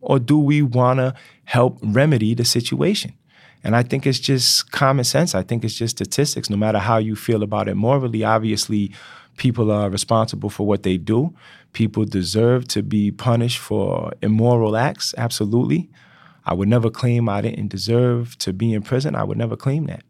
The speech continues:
If anything, I beat myself up more than the law ever could, more than the criminal justice system ever could for my mistakes, for my wrongdoings. But people are starting from circumstances that are less than ideal.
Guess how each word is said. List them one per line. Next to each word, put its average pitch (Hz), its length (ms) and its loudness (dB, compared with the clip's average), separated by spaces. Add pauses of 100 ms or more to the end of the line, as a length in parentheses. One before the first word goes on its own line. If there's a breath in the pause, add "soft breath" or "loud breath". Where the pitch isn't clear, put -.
(120)
If 90 160 -8
anything, 107 380 -2
I 107 100 -2
beat 104 260 -2
myself 107 520 -2
up 110 120 0
more 123 280 0
than 131 260 -4
the 135 100 0
law 139 260 4
ever 147 200 0
could, - 240 -10
more 113 160 -4
than 113 100 -2
the 110 60 -4
criminal 117 260 -6
justice 110 300 -6
system 120 320 -6
ever 123 160 -6
could - 260 -14 (120)
for - 120 -8
my 95 160 -6
mistakes, - 440 -10
for 95 100 -8
my 95 160 -8
wrongdoings. 95 580 -10 (760 loud breath)
But 110 220 0
people 135 680 2 (1120 soft breath)
are 87 120 2
starting 120 440 4
from 127 180 0
circumstances 117 800 0
that 101 160 -2
are 95 80 0
less 98 180 -2
than 95 160 -4
ideal. 127 560 0